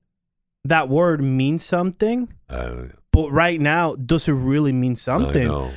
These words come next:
Speaker 1: You
Speaker 2: I
Speaker 1: have
Speaker 2: know.
Speaker 1: general. I've never, Jeffy, a general in the United States military gets paid six figures. Okay, once they get joined to the Pentagon, that's an extra bonus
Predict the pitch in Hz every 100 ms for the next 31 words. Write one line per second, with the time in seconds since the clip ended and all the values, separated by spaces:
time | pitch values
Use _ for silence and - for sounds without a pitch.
0 | - 196 202 240 180 64 - 233 214 -
1 | _ 208 220 202 214 240 269 320 - _
2 | _ _ - 240 - 147 113 - - 190
3 | 143 190 226 294 247 214 202 202 226 -
4 | 226 208 196 196 175 - 117 110 - -
5 | 180 - 202 180 - - 226 - - 151
6 | 117 - - - - - - 165 190 -
7 | - - _ 147 156 220 262 302 269 175
8 | 214 196 156 185 226 240 226 196 - 220
9 | 220 247 254 247 - _ 131 135 208 269
10 | - - 220 220 247 208 262 202 - 202
11 | 285 320